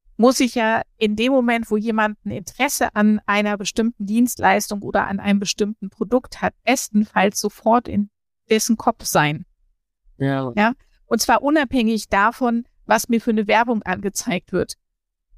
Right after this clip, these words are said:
Speaker 1: Das wäre natürlich die, der Idealfall sozusagen. Ähm, also dieses Thema Branding, glaube ich, wird auch noch mal, ähm, wieder stärker, ähm, werden,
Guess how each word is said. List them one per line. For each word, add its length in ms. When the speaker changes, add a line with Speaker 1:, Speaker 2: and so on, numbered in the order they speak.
Speaker 1:
Das 240
wäre 200
natürlich 360
die, 200
der 220
Idealfall 640
sozusagen. 720
Ähm, 340
also 200
dieses 320
Thema 300
Branding, 600
glaube 280
ich, 140
wird 160
auch 120
noch 160
mal, 400
ähm, 360
wieder 400
stärker, 880
ähm, 320
werden, 400